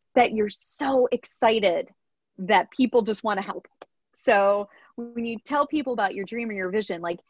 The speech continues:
"Hey, guess what? I had this idea. I wanna make a series for children, and I want it to be all about the ocean creatures, and I'm gonna be a mermaid in it hosting." And people are like, "Whoa, that sounds so cool.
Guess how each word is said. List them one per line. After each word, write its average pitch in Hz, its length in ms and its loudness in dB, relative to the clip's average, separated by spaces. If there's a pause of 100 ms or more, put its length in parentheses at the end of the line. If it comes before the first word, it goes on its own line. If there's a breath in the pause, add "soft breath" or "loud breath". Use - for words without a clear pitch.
(140)
"Hey, 294 260 0 (260 loud breath)
guess 262 220 0
what? 185 160 2
I 202 80 -2
had 196 200 -6
this 190 180 -8
idea. 185 320 -8 (760 loud breath)
I 214 120 4
wanna 294 180 4
make 269 480 -4 (540)
a 254 100 4 (120)
series 190 540 -2
for 202 120 -2
children, 190 640 -4 (280 soft breath)
and 214 260 4 (100)
I 226 180 6
want 269 200 -2
it 269 120 -4
to 247 80 -8
be 208 200 -8
all 277 200 2
about 311 360 0 (240)
the 233 120 -4
ocean 302 260 -2
creatures, 269 420 -6
and 208 160 -6
I'm 226 140 -4
gonna 226 160 -2
be 233 120 -4
a 226 40 -4
mermaid 220 440 -6
in 202 120 -2
it 190 120 -6
hosting." - 580 -8 (280)
And 214 100 -4
people 240 260 -2
are 220 100 6
like, 233 140 8 (140)
"Whoa, 392 420 6
that 359 260 -8
sounds 349 320 2
so 392 140 2
cool. 466 340 4